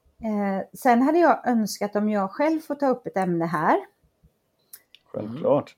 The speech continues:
Speaker 1: Eh, för jag, jag, jag är väldigt, väldigt intresserad av världshoroskopet och titta över liksom världsläget, ekonomi,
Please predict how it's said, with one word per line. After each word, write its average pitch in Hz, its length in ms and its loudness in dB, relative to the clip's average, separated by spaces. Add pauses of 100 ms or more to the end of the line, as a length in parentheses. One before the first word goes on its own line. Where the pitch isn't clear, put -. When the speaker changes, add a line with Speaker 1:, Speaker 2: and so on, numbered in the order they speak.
Speaker 1:
Eh, 208 280 -4
för 202 140 -2
jag, 233 400 6 (300)
jag, 254 340 2 (380)
jag 285 240 6
är 277 40 6
väldigt, 240 400 4
väldigt 202 180 2
intresserad 185 480 0
av 185 180 -2
världshoroskopet 190 1400 2 (160)
och 220 240 4
titta 233 280 4
över 185 320 6
liksom 196 420 0
världsläget, 196 760 4
ekonomi, 208 600 2